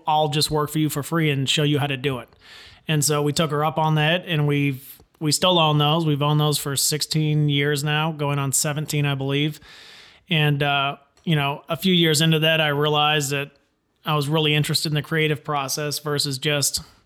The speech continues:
putting box chocolates on a shelf and, you know, taking orders and selling. I really wanted to learn how to make things. And I had a lot of ideas that whether they were good or bad, I wanted to try them out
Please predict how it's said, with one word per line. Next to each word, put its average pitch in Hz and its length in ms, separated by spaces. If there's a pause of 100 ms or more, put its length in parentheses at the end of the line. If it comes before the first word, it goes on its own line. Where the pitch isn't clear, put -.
(140)
putting 151 260
box 143 260
chocolates 147 440
on 143 100
a 143 60
shelf 147 440
and, 139 240 (160)
you 156 120
know, 139 140
taking 147 340
orders 143 340
and 131 120
selling. 151 360
I 135 80
really 147 280
wanted 139 340
to 139 80
learn 143 380
how - 320
to 156 80
make 139 240
things. 131 420 (1300)
And 185 80
I 185 40
had 180 80
a 170 40
lot 170 160
of 156 80
ideas 156 420
that 147 180 (240)
whether 165 180
they 156 100
were 147 120
good 156 140
or 139 60
bad, 151 360
I 143 80
wanted 147 280
to 151 80
try 151 260
them 139 180
out 135 400